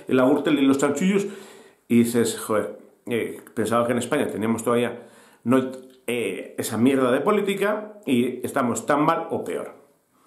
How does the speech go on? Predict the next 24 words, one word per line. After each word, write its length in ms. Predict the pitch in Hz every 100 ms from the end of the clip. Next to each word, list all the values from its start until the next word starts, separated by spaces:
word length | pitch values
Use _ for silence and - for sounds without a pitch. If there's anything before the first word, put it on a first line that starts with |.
| _ _ _ _ _ _
En 160 | 151 151
fin, 420 | 160 123 - - - _ _ _ _ -
que 80 | 123
las 160 | 110
malas 260 | 170 240 240
decisiones 760 | 208 160 196 175 143 147 - - _ -
cuestan 360 | 147 147 139
vidas. 540 | 170 240 - - - - _ _ _ _ _ _ _ _ _ _ _ - -
Pero 140 | - 185
ellos 320 | 220 - 196
no, 140 | 185
ellos 220 | 143 165
cobran 280 | - 170 175
las 180 | 156 139
dietas 460 | 226 247 - - -
aunque 280 | 147 139 175
no 100 | 190
vayan 240 | 190 175
a 80 | 143
trabajar. 640 | 127 113 - 82 85 - _
Y 240 | 131 117 117
además, 480 | 95 98 147 - - - - - _ -
unos 240 | 143 170
sueldos 640 | - 175 214 240 254 -